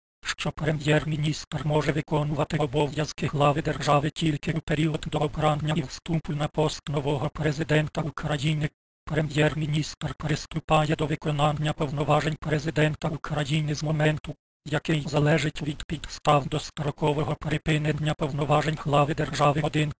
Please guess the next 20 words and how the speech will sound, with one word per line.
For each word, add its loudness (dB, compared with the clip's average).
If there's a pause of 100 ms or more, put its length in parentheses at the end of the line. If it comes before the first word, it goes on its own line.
(260)
З -6
моменту 0
набуття 0
чинності -2
відставки 0
президента 0
України, -2 (380)
тобто 0
з -4
моменту 0
проголошення 0
заяви 0
про -4
відставку 0
на -2
засіданні 0
Верховної -2
Ради 2
України. -2 (300)
Два. 2